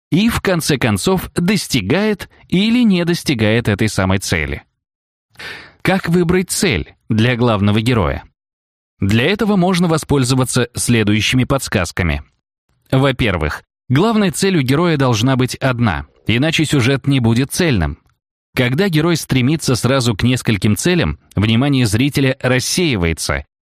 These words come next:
сюжет застревает между достижением одних целей и провалом на пути к другим. Зритель устает, путается и перестает сопереживать герою. При этом цели других героев не должны заслонять основную цель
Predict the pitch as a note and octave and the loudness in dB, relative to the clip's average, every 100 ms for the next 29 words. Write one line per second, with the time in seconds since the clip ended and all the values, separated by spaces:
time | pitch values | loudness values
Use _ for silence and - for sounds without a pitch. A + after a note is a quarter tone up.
0 | - - C#3 G3+ D#3+ C3 - C3 C3+ E3 | -6 0 2 0 0 -2 -2 -2 0 0
1 | C#3+ C#3 C3 G#2+ A#2+ B2+ - C#3+ A#2 A#2 | 0 0 0 0 0 0 -2 0 0 2
2 | G#2 G#2 - A#2+ C#3 G#3 - - D#3 C#3 | 2 0 0 -2 0 -2 -2 0 0 0
3 | G#2 _ - A3+ A#3+ G3 B2 B2+ G3 F#3 | -2 _ -4 -2 0 0 2 2 2 2
4 | D#3 C3+ B2 B2+ A#2+ B2+ A#2+ F2+ D2 C2+ | 0 0 0 0 0 0 0 0 -4 -6
5 | _ _ _ - A2 F#2+ B2+ C3+ B2+ A2+ | _ _ _ -6 -2 0 0 0 -2 0
6 | A#2+ A2 - G2+ G#2+ A#2+ - _ - A2 | -2 0 0 0 0 -2 -6 _ -2 2
7 | C#3+ C3+ G2 - - D2 _ _ - G3+ | 2 2 0 -2 -4 -6 _ _ -2 0
8 | A3 A3+ A3+ - F#3+ E3 F3 - F#3 F#3+ | 0 0 -2 0 0 2 0 -2 0 2
9 | F#3 C#3 A2 A#2 C#3 C#3+ F#2+ E2 D2+ - | 2 2 2 0 0 2 2 2 -2 -6
10 | _ _ _ - A2 F#2+ A#2 F#3+ B2 D2 | _ _ _ -4 0 2 2 0 -2 -4
11 | - - - G3+ A3 F#3 F#3 A#2 C3 E3 | -8 -8 -2 2 2 2 0 2 0 0
12 | E3 F#3 D#3+ E3+ - E3+ E3 C#3 G#2+ B2+ | 0 0 0 0 0 0 2 0 2 0
13 | C3+ C#3+ C#3 A#2 G#2 A#2+ - C#3+ B2 - | 2 0 0 2 2 -2 -4 -2 -2 0
14 | A#2+ G2+ F#2+ G#2+ A2 - G2+ | 0 2 2 0 -2 -2 0